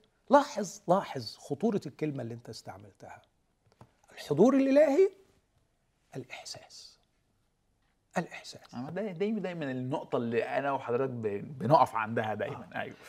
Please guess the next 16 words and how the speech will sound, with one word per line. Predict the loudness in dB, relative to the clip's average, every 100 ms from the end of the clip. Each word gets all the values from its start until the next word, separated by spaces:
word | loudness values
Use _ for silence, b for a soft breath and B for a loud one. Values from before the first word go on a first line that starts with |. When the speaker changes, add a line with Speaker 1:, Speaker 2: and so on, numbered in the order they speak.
| B B
Speaker 1:
إنه | 0 0 0
اختزال | -6 -8 -4 0 2 2 0
فكرة | -8 -10 -10 -14 -14
الحضور | -16 -10 -10 -8
الإلهي | -12 -12 -14 -12 -14 -16 -14
إلى | -12 -12 -16 _
الإحساس. | -16 -16 -18 -20 -20 -20 -20 -20 -20 -20 _ _ _ _ _ _ _ _ _ _ _ _ _ _ _ _ _ _ _ _ _ _
الحضور | -6 -2 -2
الإلهي | -2 -4 -4
أقوى | -6 -12 -12 -10
جدًا | -10 -10 -14
من | -16 -20
ال-، | -20 _ -16
من | -14
مسألة | -14 -14 -12 -14 -14
الإحساس. | -20 -20 -20 -20 -20